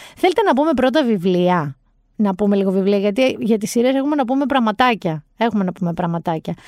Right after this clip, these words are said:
Λοιπόν, θα περάσουμε λοιπόν στα βιβλία. Θα ξεκινήσω με κάτι περίεργο, γιατί την παρανέφερα τη Μάνη. <laughs> Και τελικά την έχω και σε βιβλίο.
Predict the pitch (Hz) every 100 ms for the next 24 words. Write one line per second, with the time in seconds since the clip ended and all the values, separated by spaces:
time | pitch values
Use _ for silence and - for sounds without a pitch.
0 | - - - 254 254 208 - - 254 240
1 | 269 381 392 320 277 403 370 262 262 196
2 | 208 208 196 190 180 175 170 - - 220
3 | - 254 277 330 403 330 349 - 262 262
4 | 214 175 175 214 220 233 233 233 214 233
5 | 262 226 185 175 180 180 170 180 220 -
6 | _ - - - - 262 233 254 277 302
7 | 285 311 233 220 254 262 190